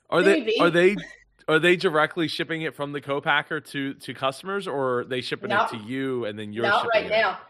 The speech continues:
Speaker 2: No, they're shipping everything to me, and I ship them out by hand, and, uh, and I
Speaker 1: And
Speaker 2: recruit
Speaker 1: you can only
Speaker 2: some
Speaker 1: do
Speaker 2: family
Speaker 1: that so
Speaker 2: members.
Speaker 1: fast anyway. It's not like
Speaker 2: Yeah.
Speaker 1: you were going right from the launch, like, the launch party, like, "All right, let me jump in my limo,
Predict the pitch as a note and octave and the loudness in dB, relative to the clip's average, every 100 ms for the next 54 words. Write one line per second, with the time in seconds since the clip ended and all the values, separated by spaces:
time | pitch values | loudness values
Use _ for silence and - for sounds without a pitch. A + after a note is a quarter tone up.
0 | _ - G3+ F#3+ F#3 G#3+ A3+ A#3+ A#3 A3 | _ -6 -2 -2 0 0 0 0 0 0
1 | G#3+ A3+ B3 A#3 A3+ G#3+ G3+ G3+ F#3 F3 | 0 0 -2 -6 -6 -6 -6 -6 -4 -4
2 | F3+ F#3 F3+ - G3 F#3+ F#3+ F3 E3 D#3+ | -2 -4 -6 -8 -10 -6 -2 -2 -2 -2
3 | D#3+ F3 F3+ F3+ F3+ - _ F#3+ F3+ F3 | -4 -6 -6 -6 -10 -20 _ -8 -6 -2
4 | F3 E3 E3 - _ _ A3 G3 F#3 F#3 | 2 2 0 -6 _ _ -2 0 0 -2
5 | D4+ D4 E4 D4+ B3 A#3+ G#3+ A3 G#3+ A#3+ | 0 4 4 4 4 4 4 4 2 0
6 | - A#3+ A3+ - G#3 B3 A#3+ D3+ A2 F#2 | 0 -2 -2 -4 -4 -4 -2 -2 -2 -4
7 | - F#3 C#4 C#4+ B3+ A#3 A#3+ A3 A3+ G3+ | -4 0 2 4 4 4 2 2 4 4
8 | E3 G3+ G#3 G3+ F3+ E3 F3+ F3+ E3+ D#3+ | 4 4 0 -4 -2 -2 0 0 -2 -8
9 | E3+ E3+ E3+ E3 D#3+ D#3+ E3+ F3+ F3+ G3 | -18 -18 -14 -12 -12 -8 -4 -4 -4 -4
10 | F3 E3+ D#3 D#3 F3 D#3 C3+ | -2 0 0 0 0 0 0